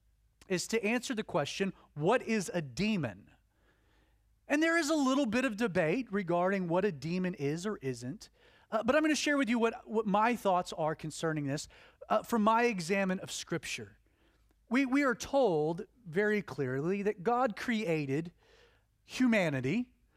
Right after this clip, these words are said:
but that humanity isn't the only intelligent being that God created. We aren't given the, the specific timeline of when God created the angelic hosts, but we know that there are such a thing as angels.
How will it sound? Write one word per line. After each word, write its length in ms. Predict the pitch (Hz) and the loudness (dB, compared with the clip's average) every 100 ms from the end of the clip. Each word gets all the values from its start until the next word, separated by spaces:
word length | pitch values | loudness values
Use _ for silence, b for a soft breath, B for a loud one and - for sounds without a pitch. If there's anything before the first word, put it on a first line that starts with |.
| _ | _
but 100 | 247 | -2
that 80 | 285 | -2
humanity 720 | 254 285 277 302 311 320 294 | 0 2 4 4 2 2 2
isn't 260 | 269 240 262 | 0 0 0
the 160 | 262 | 0
only 380 | 254 254 254 247 | 2 2 2 2
intelligent 800 | 220 - 220 226 220 175 214 147 | -2 -2 0 0 0 -2 -6 -2
being 520 | 202 269 160 123 196 - b b | 0 2 2 0 -4 -6 b b
that 140 | 220 190 | -6 0
God 500 | 185 180 185 170 - | 2 4 2 0 -10
created. 640 | - 220 233 247 151 110 - b b b b 180 | -2 2 4 2 0 -4 -10 b b b b 0
We 100 | 196 | 4
aren't 240 | 208 202 | 2 2
given 300 | 175 208 226 | 0 0 0
the, 160 | 190 156 | -2 -6
the 100 | 160 | -6
specific 880 | 175 - 196 - - 220 226 196 - b b b | -4 -4 -4 -4 -2 -2 0 -2 -4 b b b
timeline 680 | - 190 190 202 175 185 233 | -4 0 2 2 2 2 2
of 160 | 143 139 | -2 0
when 240 | 208 220 | 0 2
God 320 | 196 180 185 | 4 4 2
created 540 | - 185 180 165 180 151 | -2 -2 0 0 -2 -2
the 220 | 175 180 | -4 -2
angelic 560 | 165 135 160 156 165 | -4 -2 0 0 -4
hosts, 500 | - 117 147 - - _ b b b | -6 -8 -6 -10 -12 _ b b b
but 140 | - 262 | 0 2
we 100 | 277 | 4
know 140 | 294 | 4
that 160 | 302 233 | 2 2
there 200 | 247 262 | 4 4
are 320 | 190 214 240 | 4 4 2
such 320 | - 240 240 | 0 -2 0
a 60 | 247 | -2
thing 260 | 160 160 | -2 -2
as 120 | 233 254 | -2 0
angels. 800 | 226 262 226 143 104 - - | 0 2 0 -2 -8 -12 -12